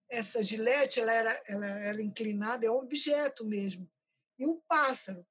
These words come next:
Então, e-, ela é de uma delicadeza, mas de uma crueldade ao mesmo tempo, né? Muito grande.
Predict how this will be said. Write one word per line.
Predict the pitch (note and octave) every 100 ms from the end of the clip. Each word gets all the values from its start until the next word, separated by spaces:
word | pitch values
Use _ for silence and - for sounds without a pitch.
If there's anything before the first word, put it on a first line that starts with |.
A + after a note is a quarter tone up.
| _ _ _
Então, | B3 A#3+ E4+ E4+ D#4+
e-, | E4+ C#4+
ela | D4 D4+
é | D4 C#4+
de | A#3
uma | F4 F4+
delicadeza, | E4+ D#4 D4+ C4+ A3+ C4+ D#4+ E4 C#4 -
mas | C#4+ D4
de | B3
uma | E4 F4
crueldade | - E4+ F#4 F4+ A#3+ G3 C4 D#4+ D#4+ A3+
ao | B3
mesmo | B3 A3+ G#3+ G3
tempo, | C4 C#4+ C#4 - F#3+ F3+ F#3
né? | G3 G3+ - _ _ _ -
Muito | D#4 F4 D#4
grande. | C4+ C#4+ D4 B3 G3